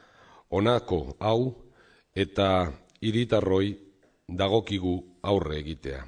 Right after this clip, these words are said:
La verdad es que es un verdadero placer estar un año más en la apertura del nuevo curso académico de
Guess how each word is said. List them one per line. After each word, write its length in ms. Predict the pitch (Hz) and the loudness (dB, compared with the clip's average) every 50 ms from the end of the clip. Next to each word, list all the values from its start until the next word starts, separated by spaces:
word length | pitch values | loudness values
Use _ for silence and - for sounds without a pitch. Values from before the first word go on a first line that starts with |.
| - - _ _ - | -20 -20 _ _ -6
La 60 | 92 | -2
verdad 180 | 101 107 123 135 | 0 0 2 0
es 100 | 165 - | 0 0
que 220 | - 143 131 107 92 82 - - - _ _ _ _ _ _ - - _ _ _ - | 0 2 2 2 0 -2 -4 -12 -20 _ _ _ _ _ _ -20 -20 _ _ _ -10
es 100 | - - | -6 0
un 60 | 131 | 2
verdadero 380 | 131 120 117 113 117 120 110 - | 4 4 4 4 4 2 2 0
placer 380 | 101 92 - - 120 107 82 | -2 -4 0 2 0 0 0
estar 300 | 82 80 - - 101 90 | -2 -6 -4 -4 -4 -4
un 160 | 90 92 90 90 | -4 -6 -6 -6
año 180 | 92 95 92 | -4 -4 0
más 420 | 98 110 110 101 90 - - - 87 | 2 2 2 2 0 -2 -4 -2 -2
en 200 | 85 82 82 80 | -2 -4 -4 -6
la 180 | 82 80 78 | -6 -6 -6
apertura 480 | 78 - 87 85 - - - 104 95 87 | -2 0 0 0 4 4 6 6 6 2
del 120 | 87 82 | 2 -2
nuevo 280 | 90 90 87 85 82 - | -4 -4 -6 -6 -8 -10
curso 360 | - 98 87 - - 101 90 | -10 -12 -10 -10 -8 -8 -8
académico 640 | 85 - 90 92 107 110 104 98 85 - 90 85 | -6 -6 -4 0 0 2 2 2 0 0 -4 -6
de 240 | 80 80 78 76 73 | -4 -6 -8 -10 -12